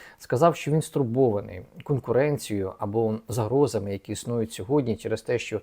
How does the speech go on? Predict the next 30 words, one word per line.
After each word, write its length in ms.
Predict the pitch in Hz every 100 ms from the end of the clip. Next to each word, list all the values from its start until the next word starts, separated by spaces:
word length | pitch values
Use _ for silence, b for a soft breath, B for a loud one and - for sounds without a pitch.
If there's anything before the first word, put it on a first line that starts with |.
| b b b
Європа 480 | 117 117 135 160 117
створює 400 | - 120 131 107
власні 380 | 104 110 - 98
війська. 360 | 104 - 87 -
Перекладаю 480 | - 98 104 156 147
на 100 | 110
просту 300 | - - 113
людську 260 | 107 - 101
мову. 200 | 85 - b b b b
Ідея 320 | 127 143 175
створення 400 | - 160 156 143
власного 460 | 131 139 - 127 117
війська 400 | 156 226 226 127
в 80 | 110
Європі, 420 | 110 160 196 120
вона 300 | 117 123 147
дуже 300 | 117 123 117
давня. 320 | 107 98 87 82
І 40 | 92
бере 240 | 107 135
початок 500 | - 120 147 131 107
ще 320 | - 131 120 - B B
з 60 | -
Франції 560 | - 147 135 - 123 113
післявоєнної, 760 | 127 - 117 120 123 98 90
після 220 | 85 -
Другої 280 | 104 113 104
світової 460 | - 104 113 113 104
війни. 260 | 123 170
Тоді, 320 | 147 107 113